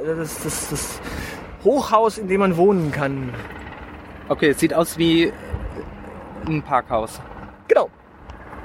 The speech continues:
Speaker 2: Naja, das ist, äh, für Menschen, die gerne in Parkhäusern wohnen.
Speaker 1: Genau, die, die L B B W sieht so ein bisschen aus, als, äh, wäre irgendwie ein Epileptiker am
Speaker 2: Ja.
Speaker 1: Werk gewesen. Das hohe Gebäude von der L B B W.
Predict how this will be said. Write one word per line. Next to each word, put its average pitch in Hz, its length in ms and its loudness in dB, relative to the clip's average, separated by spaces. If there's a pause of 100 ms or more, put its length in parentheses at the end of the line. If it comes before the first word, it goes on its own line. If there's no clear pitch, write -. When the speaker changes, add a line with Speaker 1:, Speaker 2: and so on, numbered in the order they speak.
(360)
Speaker 2:
Naja, 170 200 4
das 175 180 0
ist, - 200 -2
äh, 170 220 6
für 170 180 0
Menschen, 208 540 2
die 190 100 0
gerne 175 260 2
in 185 100 -2
Parkhäusern 120 640 0
wohnen. 113 260 -6 (640)
Speaker 1:
Genau, 247 180 8
die, 165 100 -2
die 170 180 0
L 214 120 6
B 220 80 0
B 190 160 6
W 254 140 4
sieht 240 140 -2
so 226 100 0
ein 214 40 2
bisschen 214 240 2
aus, 202 280 4
als, 175 340 0
äh, 160 420 4
wäre 185 220 4
irgendwie 185 480 2
ein 143 180 -4
Epileptiker 247 680 4 (760)
am 202 120 2
Speaker 2:
Ja. 208 60 2
Speaker 1:
Werk 240 160 4
gewesen. 240 480 0 (320)
Das 180 240 -2 (160)
hohe 226 180 6
Gebäude 214 360 2
von 202 120 0
der 202 120 2 (400)
L 190 120 4
B 185 120 2
B 185 160 4
W. 196 160 6